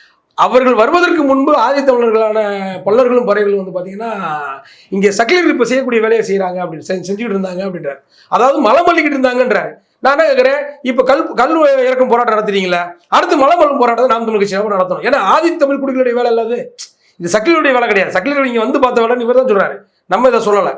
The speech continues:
இப்ப பல்லர்கள் பறையர்கள் ஆறு-, ஆதிக்குடியில் ஆளக்கூடிய பல்லர் பறையர்கள் அங்க வேலை பார்த்தாங்க சொன்னாங்கன்னா சீமான் வந்து இப்ப அடப்படுக்கிற வேலைக்கு வரணும்,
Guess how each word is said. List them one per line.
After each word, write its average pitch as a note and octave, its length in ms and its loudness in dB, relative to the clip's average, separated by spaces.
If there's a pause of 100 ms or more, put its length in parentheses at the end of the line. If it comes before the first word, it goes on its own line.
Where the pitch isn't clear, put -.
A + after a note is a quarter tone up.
(280)
இப்ப C4+ 180 2
பல்லர்கள் E4+ 420 2
பறையர்கள் C4+ 360 4
ஆறு-, B3 200 2
ஆதிக்குடியில் B3+ 600 2
ஆளக்கூடிய A3 480 0
பல்லர் B3 280 2
பறையர்கள் A3 280 2
அங்க F#3+ 120 0
வேலை A3 140 0
பார்த்தாங்க F#3 420 -2
சொன்னாங்கன்னா D3+ 400 -8 (380)
சீமான் E4 400 4
வந்து D4 160 2
இப்ப A#3+ 120 2
அடப்படுக்கிற C#4 420 0
வேலைக்கு G#3+ 240 0
வரணும், - 260 -4